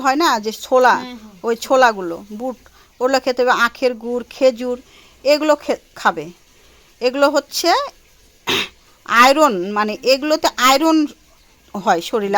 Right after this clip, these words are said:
Speaker 1: আয়রন ঘটিত, এক কথা আয়রনের ঘটিত, আয়রনের ঘাটতিটা পূরণ, পূরণ করে। আবার ভিটামিন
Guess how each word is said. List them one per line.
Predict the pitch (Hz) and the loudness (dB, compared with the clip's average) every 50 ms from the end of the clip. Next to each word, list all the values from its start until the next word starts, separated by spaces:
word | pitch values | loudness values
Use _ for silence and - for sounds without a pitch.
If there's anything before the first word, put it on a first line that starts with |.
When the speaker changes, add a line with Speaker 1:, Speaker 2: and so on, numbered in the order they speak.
| - - | 2 2
Speaker 1:
আয়রন | 240 262 302 320 311 285 | 2 2 2 0 0 0
ঘটিত, | 277 233 240 214 - - 156 117 - - _ _ _ _ _ _ _ - 180 | 0 -2 -2 -6 -8 -10 -12 -12 -12 -16 _ _ _ _ _ _ _ -8 -8
এক | - - | -6 -6
কথা | 185 180 190 160 196 | -4 -2 0 2 2
আয়রনের | 214 240 254 269 277 285 269 233 233 | 2 0 0 -2 -2 -2 -4 -4 -6
ঘটিত, | 247 240 254 240 - - - - - - - _ - | -6 -6 -6 -10 -14 -18 -20 -20 -20 -20 -20 _ -2
আয়রনের | - 208 226 247 262 262 294 302 311 320 330 320 262 226 208 | 0 2 2 2 2 2 2 2 2 2 0 0 -4 -8 -8
ঘাটতিটা | 202 254 269 285 - - 320 294 - 320 330 320 - - | -4 -2 -2 -2 -2 -6 -8 0 2 2 2 2 0 -4
পূরণ, | 285 285 254 247 226 208 160 - | -6 -4 -4 -4 -6 -8 -8 -6
পূরণ | 269 269 233 220 190 170 - | -6 -4 -4 -4 -6 -6 -8
করে। | 143 - 104 165 - 170 - 165 160 160 160 160 165 - 165 165 170 _ _ - 277 _ - - _ _ 262 269 262 240 254 254 _ - - - - - _ _ _ _ _ _ _ - - - | -10 -10 -12 -18 -20 -20 -20 -20 -20 -20 -20 -20 -20 -20 -20 -20 -20 _ _ -20 -20 _ -20 -20 _ _ _ _ _ _ -20 -20 _ -20 -20 -20 -20 -20 _ _ _ _ _ _ _ -14 -4 0
আবার | 262 269 254 285 277 277 277 277 - - - _ - 220 233 | 0 2 6 6 8 8 8 6 4 0 -10 _ -16 -12 -8
ভিটামিন | 233 269 - 302 294 285 285 294 294 | -8 -2 2 2 4 4 4 2 0